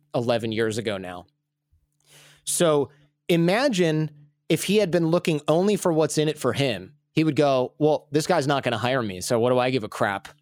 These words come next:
about helping him find a dentist? That's not what I'm after. I'm trying to get a job here." And if I were just Googling dentists, I never would have posted and said, "Hey, somebody help me with this. Does anybody know a, a good dentist in this area?" This was me not knowing what was over the horizon. And I always say,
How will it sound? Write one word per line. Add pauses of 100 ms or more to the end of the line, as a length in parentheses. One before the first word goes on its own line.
(140)
about
helping
him
find
a
dentist?
That's
not
what
I'm
after.
I'm
trying
to
get
a
job
here." (540)
And
if (100)
I
were
just (380)
Googling
dentists,
I
never
would
have
posted (160)
and
said,
"Hey,
somebody
help
me
with
this.
Does
anybody
know
a, (120)
a
good
dentist
in
this
area?" (520)
This
was (260)
me
not
knowing
what
was
over
the
horizon.
And
I
always
say,